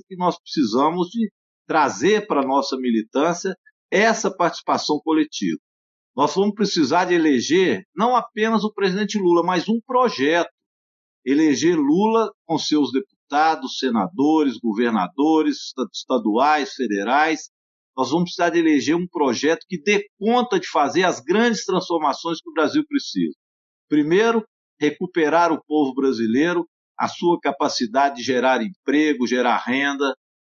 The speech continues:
retirar do Brasil a fome e construir um processo democrático mais eficaz, aprofundar a democracia no Brasil, fazer reformas institucionais importantes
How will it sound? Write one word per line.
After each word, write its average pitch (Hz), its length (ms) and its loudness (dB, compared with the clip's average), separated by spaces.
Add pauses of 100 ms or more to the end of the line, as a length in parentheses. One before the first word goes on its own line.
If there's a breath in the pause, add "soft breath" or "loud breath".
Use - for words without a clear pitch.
(240)
retirar 170 500 2
do 156 120 -2
Brasil 139 460 2
a 120 60 0 (160)
fome 147 420 -2 (300)
e 156 200 -2
construir 208 960 2
um 151 100 -4
processo 147 680 -2
democrático 135 880 -2
mais 156 340 -2
eficaz, 135 800 -2 (540)
aprofundar 175 1040 0
a 151 40 -2
democracia 135 760 -2
no 120 100 -4
Brasil, 104 480 0
fazer 170 380 0
reformas 156 920 0
institucionais 151 960 -2
importantes 160 920 -2